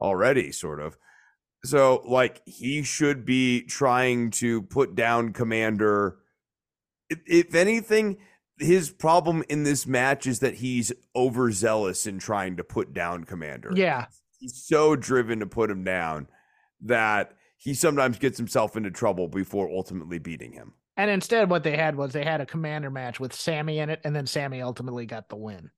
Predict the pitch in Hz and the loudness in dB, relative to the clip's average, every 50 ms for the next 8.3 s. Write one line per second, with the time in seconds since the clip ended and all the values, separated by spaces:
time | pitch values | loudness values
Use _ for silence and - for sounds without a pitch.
0 | _ _ - 156 165 170 123 - 175 170 165 - - 165 151 143 123 - 143 - | _ _ -2 2 4 4 4 4 4 2 0 -4 -6 -4 -4 -4 -4 -6 -10 -8
1 | 131 135 135 127 123 - 139 123 113 107 110 104 - 175 160 151 127 110 117 147 | -8 -8 -8 -8 -8 -10 -12 -12 -12 -12 -12 -10 -6 -2 -2 -2 -2 -2 -4 -4
2 | 170 180 - 175 165 - _ - 190 - - 190 190 - - 196 180 156 127 117 | -4 -4 -6 -8 -8 -8 _ -6 -6 -4 -4 -8 -8 -4 -2 -2 0 0 -2 -2
3 | 135 151 160 196 202 196 175 165 156 - - - - 165 165 160 147 127 123 120 | -4 -2 0 0 0 2 2 0 -2 -2 -4 0 2 4 4 4 2 -2 -10 -12
4 | 123 120 113 127 135 147 147 147 - - _ _ - - - _ _ - 170 180 | -14 -14 -12 -8 -8 -8 -10 -12 -16 -20 _ _ -20 -20 -20 _ _ -2 0 0
5 | 185 180 170 156 - - - 202 180 - - 185 175 175 - 180 170 165 156 147 | 2 0 0 -2 -2 -2 0 0 0 -2 -4 -6 -4 -4 -6 -6 -6 -4 -4 -4
6 | - 165 160 151 - - - 214 202 175 156 139 127 120 - - - - 170 156 | -4 -4 -4 -4 -2 0 4 4 6 4 4 2 -2 -6 -10 -6 -2 0 0 0
7 | 143 139 131 117 - 147 139 135 120 117 - - 143 156 156 143 - 175 151 - | 0 -2 -4 -6 -8 -8 -8 -8 -10 -12 -8 -2 0 0 2 2 0 -2 -2 0
8 | 165 160 151 147 - - | -2 -2 -2 -4 -8 -14